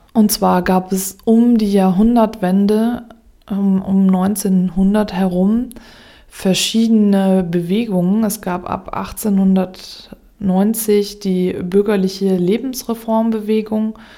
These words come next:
die versucht hat, die Milch in die Gesellschaft zu integrieren. Und es gab auch Bemühungen, den Alkoholkonsum, äh, der Bevölkerung einzudämmen.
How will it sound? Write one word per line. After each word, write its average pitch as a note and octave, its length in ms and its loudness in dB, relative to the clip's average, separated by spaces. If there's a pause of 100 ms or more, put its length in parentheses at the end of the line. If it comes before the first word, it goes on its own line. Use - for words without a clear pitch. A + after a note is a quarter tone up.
(480)
die F#3+ 360 2
versucht F#3+ 600 -4
hat, G3+ 260 -6
die F3 140 -2
Milch G3 420 0
in F#3 100 0
die F3 100 -2
Gesellschaft F#3 600 -4
zu - 100 -8
integrieren. F3+ 720 -6 (1000)
Und G3 440 2
es - 320 -6
gab F#3+ 280 -2
auch A3 200 2
Bemühungen, G3+ 1000 2
den F3+ 240 -2
Alkoholkonsum, F#3 1500 0
äh, F3 160 -4
der E3+ 180 -2
Bevölkerung F3 920 -2
einzudämmen. E3 880 -6